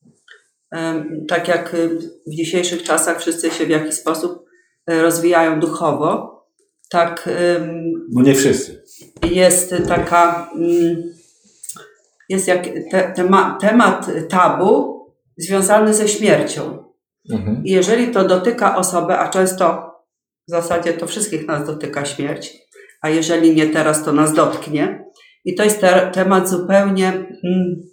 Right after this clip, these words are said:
Speaker 1: ym, nieodkryty i pominięty. I w zasadzie nikt nam nie daje odpowiedzi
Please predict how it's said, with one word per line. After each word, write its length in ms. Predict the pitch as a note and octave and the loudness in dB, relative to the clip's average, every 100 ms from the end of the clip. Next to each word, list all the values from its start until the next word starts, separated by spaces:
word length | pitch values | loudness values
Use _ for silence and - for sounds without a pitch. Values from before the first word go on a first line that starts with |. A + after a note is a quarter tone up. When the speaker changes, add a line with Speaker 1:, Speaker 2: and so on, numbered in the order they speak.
| _ _ _ _ _ _ _ - - - _ _ _ | _ _ _ _ _ _ _ -18 -18 -20 _ _ _
Speaker 1:
ym, 440 | F3+ F3+ E3+ E3 - | -2 0 0 -2 -2
nieodkryty 1080 | F#3 A3 F#3 - G#3+ E3 - F3+ G#3 - - _ | 2 2 2 0 2 2 2 -2 -2 -4 -12 _
i 260 | F#3+ G3 G3 | -4 -4 -2
pominięty. 880 | G3+ A3 A#3+ A#3+ D#3+ D3+ D3 C3+ - - _ _ _ - | 2 6 8 6 4 2 0 -8 -12 -20 _ _ _ -6
I 80 | F3+ | -2
w 40 | |
zasadzie 480 | F#3 F3+ G#3 G#3+ G3 | 0 2 2 2 0
nikt 180 | A3+ - | 0 0
nam 180 | G#3 | 2
nie 140 | F#3 F3+ | 4 4
daje 300 | F#3+ G#3 - | 4 2 2
odpowiedzi 1000 | F#3+ - G#3 F#3+ A#3 G3+ - E3+ D3 | -4 -2 0 4 2 2 0 0 -2